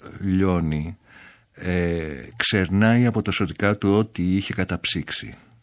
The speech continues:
το οποίο διατηρημένο τέλειο για χιλιετηρίδες έρχεται και σαπίζει στον εικοστό πρώτο αιώνα,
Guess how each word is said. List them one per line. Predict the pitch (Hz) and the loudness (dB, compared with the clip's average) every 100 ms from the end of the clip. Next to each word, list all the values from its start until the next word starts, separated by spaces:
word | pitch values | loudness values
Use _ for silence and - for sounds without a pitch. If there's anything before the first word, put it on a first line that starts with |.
| _ _ | _ _
το | 101 92 | 0 0
οποίο | 87 113 113 110 101 90 - - | 2 2 4 4 4 2 -4 -8
διατηρημένο | 95 92 90 92 90 107 107 95 | 0 2 2 2 4 4 4 4
τέλειο | 101 98 95 85 90 | 2 4 2 2 0
για | 92 | 0
χιλιετηρίδες | 90 - 90 82 80 80 76 82 85 120 - - | 0 -2 0 0 0 -2 -2 -2 -2 -2 -4 -2
έρχεται | 107 117 110 127 120 - | -2 -2 -4 -4 -4 -4
και | 107 107 127 - - - - - - - | -2 0 -2 -8 -20 -20 -20 -20 -20 -8
σαπίζει | - 98 - 101 101 110 110 | -2 -2 0 2 2 0 -2
στον | - - 95 | -4 -2 0
εικοστό | 90 87 - | 0 -2 -2
πρώτο | 101 98 - | 0 -2 0
αιώνα, | 80 76 76 80 101 151 | 0 2 0 2 2 0